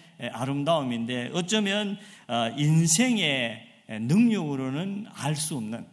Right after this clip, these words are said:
어, 철학에서 말하면 신의 경지에 이른 아름다움을 말할 때 그 아름다움은 숭고한 아름다움이라라고 말하죠.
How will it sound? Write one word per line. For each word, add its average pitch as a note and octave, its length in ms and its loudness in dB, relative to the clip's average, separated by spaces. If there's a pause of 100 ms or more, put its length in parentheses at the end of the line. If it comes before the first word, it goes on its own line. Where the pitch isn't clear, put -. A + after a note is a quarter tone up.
(600)
어, G2+ 340 -16
철학에서 A3+ 540 -2
말하면 A2+ 720 -6 (640)
신의 D4+ 380 -2
경지에 C3+ 640 -2
이른 A#2+ 460 -4
아름다움을 G#2+ 960 -8
말할 G#2 440 -12
때 A#2+ 460 -12 (120)
그 B2 180 -6
아름다움은 A2 760 -6 (320)
숭고한 G#2 880 -8
아름다움이라라고 G#2 1400 -12
말하죠. G2 400 -18